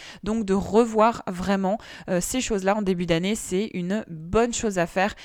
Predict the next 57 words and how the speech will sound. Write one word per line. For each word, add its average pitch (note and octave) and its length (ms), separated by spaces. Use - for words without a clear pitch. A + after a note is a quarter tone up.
J'ai F#3+ 240
revu B3 400
également, A3 480
moi, F#3 160
mon A3 160
budget G3+ 480
et A3 80
mon A3 140
coût - 160
du F#3+ 160
quotidien, G#3+ 480
là, E3+ 100
en D#3+ 120
début G3+ 340
d'année, F#3 360
et F#3 60
vraiment, F3+ 460
j'ai F3 120
pu F#3 140
me G3 80
rendre F3 240
compte, G3+ 280
bah, D3+ 260
de E3+ 100
l'augmentation F#3+ 640
de G3+ 40
certaines F3+ 300
choses. A3+ 320
Du F#3+ 120
coup, A#3 120
j'ai G3+ 140
pu F#3+ 80
faire F#3 220
le F#3 100
point G3+ 220
sur G3 160
mes F3 100
dépenses, F#3 380
savoir E3+ 260
lesquelles A3+ 300
étaient G3+ 240
utiles G3+ 400
ou D4 140
non B3 340
pour, A#3+ 340
bah, E3 140
combler G#3 480
un E3+ 100
peu G#3+ 260
cette F#3+ 240
augmentation F#3 520
des E3 100
prix, A3+ 240
cette F3+ 200
inflation, E3+ 520
et E3+ 100
cetera. D#3 460